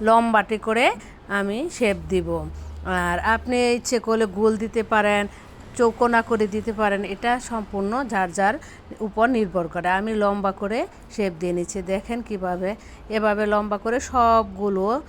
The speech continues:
একে একে আমি করে নেব। এটা বানানোর পর খেতে যে কি মজা হয়, এটা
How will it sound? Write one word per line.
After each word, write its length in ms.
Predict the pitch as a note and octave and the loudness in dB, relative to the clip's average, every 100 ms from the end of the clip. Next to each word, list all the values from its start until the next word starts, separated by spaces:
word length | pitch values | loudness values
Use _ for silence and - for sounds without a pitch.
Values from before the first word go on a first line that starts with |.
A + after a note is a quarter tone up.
| - - | -16 -8
একে 240 | G3 - | -8 -2
একে 300 | G#3+ G#3 - G#3+ | 0 0 -2 -2
আমি 340 | G3 G3 A3 D#4+ - | -2 -2 -4 -6 -6
করে 220 | F#3 F3 | -6 -4
নেব। 240 | E3+ E3 D#3 C#3+ - - - - | -4 -8 -10 -12 -14 -18 -18 -8
এটা 240 | G#3+ G#3+ A3 | -6 2 2
বানানোর 540 | F3+ F#3 G3 G#3 A3 A3+ - | 4 0 0 0 0 -4 -2
পর 220 | G3 F3 E3 - - | 0 -2 -6 -16 -20
খেতে 400 | - A3+ G#3+ A#3 | -2 0 0 -4
যে 140 | G#3+ A#3 - | -4 -4 -4
কি 100 | A#3 | -2
মজা 460 | A3+ G3 F#3+ G3 G#3 | 0 0 0 0 -2
হয়, 500 | - G#3 G#3 F#3+ D#3 - - - | -2 2 4 4 0 -10 -20 -16
এটা 180 | E3+ | -4